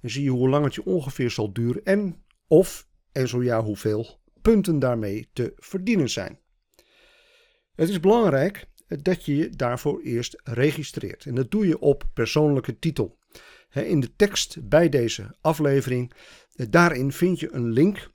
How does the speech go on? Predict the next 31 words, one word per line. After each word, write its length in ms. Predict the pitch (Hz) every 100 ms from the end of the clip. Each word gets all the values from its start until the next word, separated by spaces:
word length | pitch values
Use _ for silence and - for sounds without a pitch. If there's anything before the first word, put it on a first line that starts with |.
| _
En 140 | 135
als 140 | 123
je 60 | -
die 160 | 123 -
aanklikt, 560 | 127 131 123 123 - - - - _
dan 160 | 135
kun 220 | - 202
je 80 | 175
dus 260 | 135 139 -
jouzelf 580 | - 123 117 117 110 - -
registreren. 840 | 113 131 131 131 - 107 95 107
Hè, 100 | 123
dat 160 | 139 127
doe 120 | 190
je 100 | -
op 160 | -
persoonlijke 640 | - 123 - 185 190 165 156
titel, 440 | 160 143 139 139 - - - _
omdat 400 | 147 131 139 143
natuurlijk 440 | 135 - 123 131 -
aan 380 | 143 131 120 -
jouw 360 | 120 104 127 160
naam, 400 | 139 127 135 127 - - - - - _
eh, 260 | - 123 123
een 140 | - 151
starnummer 580 | - 156 151 139 120 107
hangt. 440 | 120 117 - - _
Ehm, 580 | 123 110 110 110 110 120
en 300 | - 127 127 _
ja, 280 | 131 - _
daarop 720 | 131 117 135 139 - 131 -